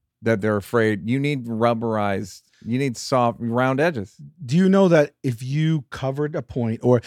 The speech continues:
Speaker 2: if this was pointy right here, what I do at home, I put my phone on it like that, literally melts away. Nothing, I'm like, "I'm protected." I don't think it's gonna, it's not that I think this is going to do anything to me.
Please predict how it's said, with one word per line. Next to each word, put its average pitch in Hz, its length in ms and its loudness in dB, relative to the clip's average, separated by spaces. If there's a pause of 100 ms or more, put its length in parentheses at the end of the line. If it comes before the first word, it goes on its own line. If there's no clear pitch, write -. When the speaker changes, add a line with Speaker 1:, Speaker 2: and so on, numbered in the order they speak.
(120)
Speaker 2:
if 131 140 -2
this 175 180 4
was 185 100 2
pointy 165 320 2
right 139 200 4
here, 151 240 6
what 131 120 2
I 131 60 4
do 135 160 0
at 123 80 0
home, 151 300 -2 (260)
I 110 60 -12
put - 280 -10
my 127 140 -6
phone 131 340 -8
on 117 140 -8
it 107 60 -14
like 104 180 -12
that, 127 300 -4 (800)
literally 151 640 4
melts 131 340 -2
away. 98 420 -8
Nothing, 131 340 0 (180)
I'm 139 120 0
like, 127 260 0
"I'm 123 80 2
protected." 110 600 -4 (260)
I 180 100 4
don't 247 160 4
think 220 160 0
it's 190 120 -2
gonna, 165 220 4 (260)
it's 170 160 -2
not 254 140 2
that 233 120 4
I 190 100 6
think 160 220 -2
this 156 180 -6
is 131 100 -2
going 139 280 2
to 120 100 -8
do 156 220 6
anything 131 280 4
to 117 100 0
me. 107 260 0